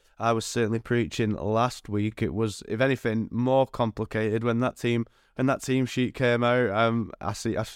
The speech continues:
I seen your tweets and posts having, being left in utter confusion. But from what I've kind of gathered, it was basically City didn't play a left back in the strictest sense, but Bernardo Silva was just given the instruction of, uh, be everywhere, everywhere, and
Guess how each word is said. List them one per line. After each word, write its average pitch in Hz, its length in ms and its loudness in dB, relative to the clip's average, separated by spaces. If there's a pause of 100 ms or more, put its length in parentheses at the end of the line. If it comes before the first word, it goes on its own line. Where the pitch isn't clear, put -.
I - 60 -2
seen 113 260 0
your 113 260 4 (140)
tweets 107 260 -2
and 110 120 -2
posts 110 340 0
having, 107 320 0 (360)
being 120 180 2
left 117 180 -2
in 110 120 -6
utter 139 240 -2
confusion. 123 640 -2 (300)
But 131 140 -4
from 143 180 -2
what 160 120 4
I've 135 200 4
kind 123 220 2
of 117 180 2
gathered, 113 380 2
it 110 100 0
was 113 140 -2
basically 127 480 0 (260)
City 131 300 -4
didn't - 320 0
play 147 240 4 (100)
a 120 60 0
left 131 320 0
back 131 280 2
in 123 120 0
the 123 100 2
strictest - 480 -4
sense, 113 320 0
but - 240 -2
Bernardo 123 440 2
Silva 117 500 2
was 107 180 -4
just 117 160 -8
given 113 320 0 (380)
the 117 100 2
instruction - 540 -2
of, 110 240 2
uh, 110 100 6
be 107 300 0
everywhere, 107 640 0
everywhere, 117 580 2
and 113 220 0